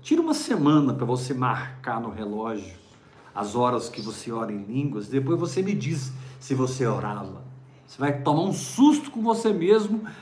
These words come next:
ao dizer pra você mesmo, "Cara, eu pensava que eu orava, mas depois que eu comecei a marcar, eu descobri que eu não orava nada."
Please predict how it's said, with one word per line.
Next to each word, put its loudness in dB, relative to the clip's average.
ao 6
dizer 4
pra 2
você 4
mesmo, 4
"Cara, 2
eu -20
pensava 0
que -2
eu 0
orava, -2
mas -4
depois -2
que -2
eu 4
comecei -2
a -2
marcar, -4
eu -6
descobri -4
que 0
eu 0
não 0
orava 2
nada." -2